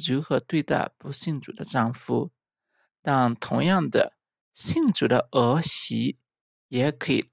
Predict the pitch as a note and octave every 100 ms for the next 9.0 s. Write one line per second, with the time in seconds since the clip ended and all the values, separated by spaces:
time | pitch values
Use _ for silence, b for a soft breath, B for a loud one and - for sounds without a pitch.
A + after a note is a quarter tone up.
0 | - - A2+ D#3+ A3 A#3+ A#2+ A2+ - -
1 | _ _ _ _ A2+ A#2 C#3 - B2 A#2
2 | A2+ A2+ - _ A2+ B2 - F3 - -
3 | - - - - - - - _ _ _
4 | b b b b b - - D#3 F#3 F#3+
5 | G3 F3+ D#3+ - B2+ B2 A#2+ - F#2+ -
6 | - C#3 B2+ A#2 G#2 - A#2 - A#2+ -
7 | _ _ _ _ _ _ _ - B2+ B2+
8 | D3 C#3+ C3 A#2+ - B2+ B2 A#2+ C3+ -